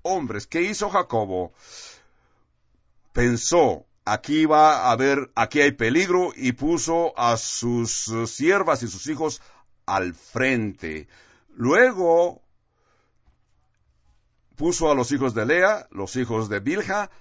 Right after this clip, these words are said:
los hijos de Silpa. Toda esa familia los puso al frente, pero al último puso a su esposa amada Raquel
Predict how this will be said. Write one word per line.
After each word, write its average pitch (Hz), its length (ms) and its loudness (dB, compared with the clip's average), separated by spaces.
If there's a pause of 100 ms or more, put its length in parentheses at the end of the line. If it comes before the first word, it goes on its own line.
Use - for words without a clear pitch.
(100)
los 104 280 -8
hijos 131 300 -2
de 104 140 -4
Silpa. 170 540 -4 (640)
Toda 185 240 0
esa 196 180 2
familia 175 300 2
los 147 160 0
puso 139 280 -4
al 117 100 -2
frente, 123 540 -2 (100)
pero 131 480 2
al 131 460 2
último 165 880 0 (380)
puso 160 520 4
a 143 100 6
su 127 340 -2
esposa 131 520 -2
amada 165 520 2 (100)
Raquel 95 1080 -4